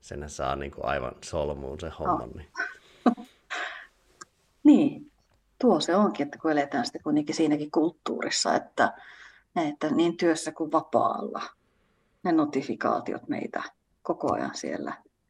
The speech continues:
Speaker 2: muistuttelee, että siinähän se onkin sitten, että laitatko sähköpostin kiinni esimerkiksi, ihan yksinkertainen asia, tai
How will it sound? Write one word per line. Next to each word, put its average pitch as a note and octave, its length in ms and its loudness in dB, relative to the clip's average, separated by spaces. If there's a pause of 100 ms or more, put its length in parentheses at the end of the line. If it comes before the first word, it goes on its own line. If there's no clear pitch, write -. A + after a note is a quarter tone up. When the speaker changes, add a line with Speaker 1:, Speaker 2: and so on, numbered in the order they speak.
(360)
Speaker 2:
muistuttelee, D#3 800 0
että - 380 -4 (1200)
siinähän F3 500 2
se G3+ 160 6
onkin D#3+ 280 2
sitten, - 480 -8
että - 300 -14 (400)
laitatko F3+ 380 4
sähköpostin F3+ 800 -2
kiinni - 400 -2 (300)
esimerkiksi, - 680 -8 (160)
ihan D3+ 200 -2
yksinkertainen - 640 -2
asia, - 300 -6 (240)
tai E3+ 320 8